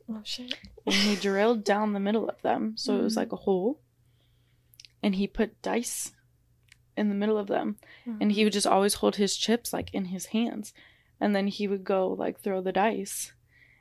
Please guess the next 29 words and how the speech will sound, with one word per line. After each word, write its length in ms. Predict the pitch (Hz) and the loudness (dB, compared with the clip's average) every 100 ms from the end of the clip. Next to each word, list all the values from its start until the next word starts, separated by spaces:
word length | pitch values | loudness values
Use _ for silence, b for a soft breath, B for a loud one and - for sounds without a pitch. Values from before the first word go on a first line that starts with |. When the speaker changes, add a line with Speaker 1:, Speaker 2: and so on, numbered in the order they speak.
| b | b
Speaker 2:
And 160 | 185 190 | -4 -2
he 200 | 180 196 | -2 0
would 160 | 196 | 0
have 300 | 196 196 185 | 2 2 2
the 140 | 180 196 | 2 2
real 220 | 202 208 | 2 2
dice 280 | 208 202 - | 0 -2 -2
in 180 | 202 208 | -2 0
his, 480 | 208 202 202 - - 233 | 0 -2 -4 -10 -12 -12
in 80 | - | -2
Speaker 1:
In 100 | 202 | 2
the 60 | 202 | 2
Speaker 2:
his 120 | 196 | 2
little, 320 | 208 220 214 | 4 4 4
Speaker 1:
chips. 240 | - - - | -2 -16 -8
Speaker 2:
in 120 | - 214 | -2 0
his 220 | 220 214 | 0 0
chips. 480 | - 220 - - - B B B - | 2 2 0 -8 -8 B B B -4
And 100 | 202 | -2
then 100 | 196 | -2
he'd 200 | 208 - | -4 -2
throw 180 | 202 196 | -2 0
his 260 | 214 202 | -2 0
dice. 380 | 196 190 233 - b b b _ | 0 0 0 -6 b b b _
And 200 | 208 208 | 2 4
then, 180 | 196 196 | 4 4
like, 220 | 185 185 | 2 2
at 200 | 202 196 | 0 4
the, 220 | 202 | 0